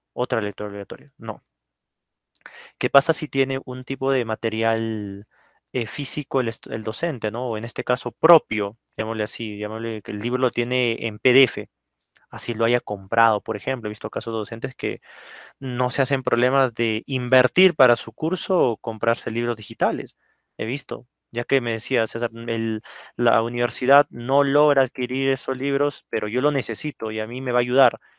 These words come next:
Lo voy a comprar y lo compran. Pero también a ellos también les pasan con, en un forma, en diferentes formatos y formatos incluso hasta P D Fs. Entonces, ¿nosotros qué debemos garantizar? Extraer,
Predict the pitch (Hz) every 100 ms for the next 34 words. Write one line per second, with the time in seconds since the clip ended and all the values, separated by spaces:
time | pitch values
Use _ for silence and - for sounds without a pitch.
0 | _ _ 165 190 202 - 110 110 - 107
1 | 104 - 107 135 101 120 _ _ _ _
2 | _ _ _ _ - 123 117 113 117 123
3 | 139 127 113 113 - 110 110 - 113 120
4 | 110 107 117 110 - 110 104 107 113 117
5 | 139 - 127 151 113 - 110 - 107 120
6 | 120 - 113 107 - - 113 113 135 160
7 | - - _ _ _ _ _ _ _ _
8 | _ _ - 123 139 127 123 110 - 139
9 | - 135 135 139 139 131 131 139 - 117
10 | 120 _ _ _ _ - 131 - - -
11 | 110 107 113 135